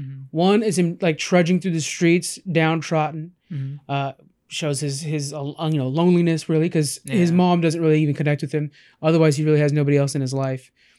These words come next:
Speaker 2: that, you know, of any importance. Another one is we always see him looking out the window.
Speaker 1: Yeah.
Speaker 2: While he's, like, riding on the bus, riding in the car
Speaker 1: Yeah.
Speaker 2: later
Speaker 1: Which
Speaker 2: on.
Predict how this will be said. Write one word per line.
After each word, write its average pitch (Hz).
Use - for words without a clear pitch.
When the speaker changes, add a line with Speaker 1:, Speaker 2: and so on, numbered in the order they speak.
Speaker 2:
that, 139
you 160
know, 139
of 143
any 147
importance. 143
Another 196
one 202
is 180
we 170
always 196
see 220
him 180
looking 165
out 139
the 139
window. 131
Speaker 1:
Yeah. 127
Speaker 2:
While 156
he's, 165
like, 147
riding 151
on 139
the 139
bus, 135
riding 147
in 151
the 147
car 127
Speaker 1:
Yeah. 127
Speaker 2:
later 151
Speaker 1:
Which 143
Speaker 2:
on. 139